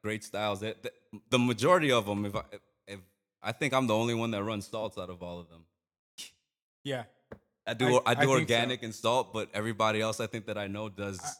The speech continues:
Speaker 2: I'm not mad at you.
Speaker 1: No, some, some call me the devil, and
Speaker 2: I
Speaker 1: it's
Speaker 2: mean,
Speaker 1: like,
Speaker 2: it's
Speaker 1: "Come
Speaker 2: just your
Speaker 1: check out
Speaker 2: flower.
Speaker 1: the flower."
Speaker 2: But you
Speaker 1: And
Speaker 2: only
Speaker 1: <laughs> I
Speaker 2: grow, you only grow in earth boxes too. It's not
Speaker 1: Yeah,
Speaker 2: like you're
Speaker 1: and
Speaker 2: growing in, like, a big, you know, y-, you don't have ninety cubic feet of soil either.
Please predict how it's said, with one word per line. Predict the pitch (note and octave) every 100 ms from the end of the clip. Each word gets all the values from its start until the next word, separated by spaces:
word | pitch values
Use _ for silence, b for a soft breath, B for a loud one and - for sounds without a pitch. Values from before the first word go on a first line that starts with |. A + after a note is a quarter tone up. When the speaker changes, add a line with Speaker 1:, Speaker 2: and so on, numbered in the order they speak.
| _
Speaker 2:
I'm | D#3+
not | G3 A#3
mad | D#3+ G3
at | G#3+ -
you. | D#3+ E3+ _ -
Speaker 1:
No, | C#3 E3
some, | C3 D3 C#3+
some | - D3
call | D3 D#3
me | D#3
the | C#3+
devil, | A2 B2 D3 C#3+ - _ _
and | G#2 A2+ A2+ D#3
Speaker 2:
I |
Speaker 1:
it's | - D3
Speaker 2:
mean, | C#3
Speaker 1:
like, | A#2 - - -
Speaker 2:
it's | D#3 -
Speaker 1:
"Come | D3
Speaker 2:
just | C#3
your | A3
Speaker 1:
check | D#3
out | C#3+ D3+
Speaker 2:
flower. | D#3 B2+
Speaker 1:
the |
flower." | G#2+ C3 D#3+ A#2
Speaker 2:
But | F#3+ F#3
you | F#3+
Speaker 1:
And | G#3+
Speaker 2:
only | G3+
Speaker 1:
<laughs> | B2+
I |
Speaker 2:
grow, | F3 F3+ F3
you | F3
only | F#3 F3+
grow | D#3+ E3
in | C#3+
earth | C#3 D3+
boxes | - A2 - A2+ -
too. | - C3
It's | A2 -
not | D3
Speaker 1:
Yeah, | F3
Speaker 2:
like | D#3 D3
you're | D3+
Speaker 1:
and | C#3
Speaker 2:
growing | D3 D3
in, | C#3 B2+
like, | B2+ A#2+
a | B2+
big, | A2+ - C3 A#2 A2 - _ _ -
you | C3
know, | A#2+ A2 A#2+
y-, | C#3 C#3
you | D#3 D#3
don't | F3+
have | D#3+ C#3+
ninety | B2+ C3 C3 C3 B2
cubic | - - B2 A#2
feet | - B2+
of | A2+ -
soil | - B2 G#2+ G2+
either. | A2